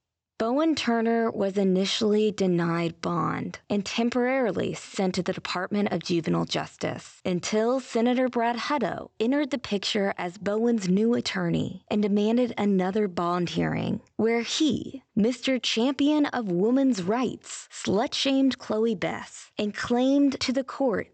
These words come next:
that Chloe's rape was simply consensual sex that she was not proud of after.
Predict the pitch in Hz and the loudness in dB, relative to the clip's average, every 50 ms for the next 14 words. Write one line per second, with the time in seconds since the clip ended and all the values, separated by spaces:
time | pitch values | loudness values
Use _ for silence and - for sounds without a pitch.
0 | _ - 196 202 - - - - 180 180 190 226 233 214 - 190 - 240 254 226 | _ -4 -4 -4 -6 -8 -4 -2 0 0 2 0 0 0 -2 -2 0 0 0 0
1 | - - - - _ - 190 196 190 - - - - 254 254 247 - 269 262 247 | -2 -4 -10 -8 _ -2 -2 0 -2 -4 -6 -4 -2 -2 -2 0 0 0 0 0
2 | 254 - 202 196 185 - - - - 240 233 233 - 247 226 233 233 220 - - | 0 0 0 0 -2 -2 -6 -2 0 0 2 2 2 2 2 2 0 -2 -4 -6
3 | - 185 180 180 - - - - - - 180 147 - - - 202 196 180 185 160 | -6 -6 -6 -6 -8 -12 -14 -14 -4 -4 -4 -2 -2 -2 0 0 0 0 0 0
4 | - 180 170 170 165 165 165 - - _ - - 175 165 165 160 170 175 165 160 | 0 0 2 2 2 0 -2 -4 -6 _ -10 -6 -6 -4 -4 -4 -4 -4 -4 -4
5 | - - 175 170 170 - _ - 190 180 - - 196 | -6 -8 -8 -8 -8 -10 _ -4 -4 -4 -4 -8 -12